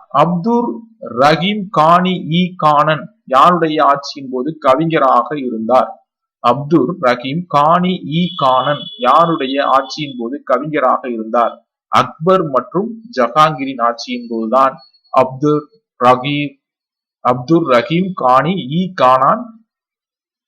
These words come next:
கவிஞராக இருந்தார். மீண்டும் ஒரு முறை பாருங்கள், அப்துர் ரஹீம் கானி இ கானன், இவர் பேரை நீங்கள், அஹ், குறிப்பெடுத்து வைத்துக் கொள்ளுங்கள். அப்துர் ரஹீம் கானி இ கானன்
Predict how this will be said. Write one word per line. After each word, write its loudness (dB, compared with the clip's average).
கவிஞராக 2
இருந்தார். -2
மீண்டும் -2
ஒரு 0
முறை -2
பாருங்கள், 0
அப்துர் 0
ரஹீம் 0
கானி 2
இ -4
கானன், 0
இவர் -10
பேரை -4
நீங்கள், -6
அஹ், 2
குறிப்பெடுத்து -4
வைத்துக் -4
கொள்ளுங்கள். -6
அப்துர் -2
ரஹீம் -2
கானி 0
இ -4
கானன் -4